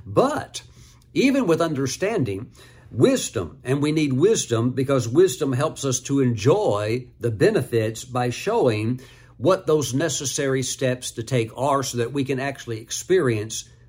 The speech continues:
that scripture in our real life setting. Let me give you an example. I received an email recently,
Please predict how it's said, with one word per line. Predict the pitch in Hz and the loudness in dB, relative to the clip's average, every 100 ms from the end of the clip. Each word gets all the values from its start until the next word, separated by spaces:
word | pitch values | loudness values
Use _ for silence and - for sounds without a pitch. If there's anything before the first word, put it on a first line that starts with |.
| - | -8
that | 98 127 127 - - | 0 0 0 -6 -14
scripture | - - - - 113 | -6 -2 -2 -2 -4
in | 110 120 123 | -2 0 0
our | 117 120 113 110 | 0 -2 0 -2
real | 110 107 120 117 107 | -2 0 2 2 0
life | 113 113 107 92 92 - - | -4 -4 -2 -4 -8 -12 -10
setting. | - 120 95 76 67 - - - - - | -2 0 0 -6 -14 -20 -20 -20 -20 -4
Let | 127 | 2
me | 139 | 2
give | 127 113 | 2 2
you | |
an | 113 | 0
example. | 110 107 139 131 78 - - - - | -2 -2 0 -2 -8 -18 -20 -16 -2
I | 123 | 0
received | 123 123 - 139 120 | 2 0 0 0 2
an | 117 | 2
email | 190 135 110 | 2 2 0
recently, | - 160 - 165 107 101 127 | 0 0 0 -4 -6 -8 -10